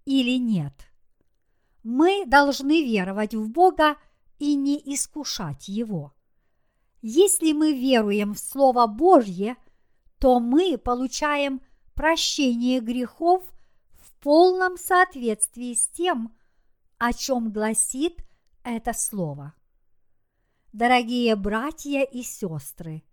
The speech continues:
вы веруете? Да. Для вас и для меня верить в Слово Божье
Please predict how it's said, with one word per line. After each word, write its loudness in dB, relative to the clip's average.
вы 6
веруете? 2
Да. 2
Для 0
вас -2
и -4
для 0
меня 0
верить -2
в -16
Слово 2
Божье 0